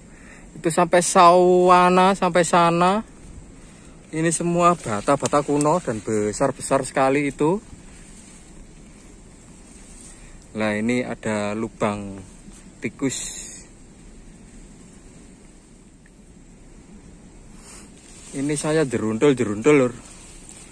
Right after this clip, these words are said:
Ini hawanya ongkep sekali. Soalnya berada di dalamnya kebun tebu dan kebun jagung.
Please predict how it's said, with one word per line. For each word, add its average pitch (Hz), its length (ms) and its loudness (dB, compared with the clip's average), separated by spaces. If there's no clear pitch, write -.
Ini 156 560 2
hawanya 131 800 0
ongkep 147 480 0
sekali. 139 720 -2
Soalnya 147 480 -6
berada 104 320 -8
di 107 240 -8
dalamnya 139 800 -6
kebun - 240 -10
tebu 143 560 -6
dan 113 240 -6
kebun 107 340 -8
jagung. 101 540 -6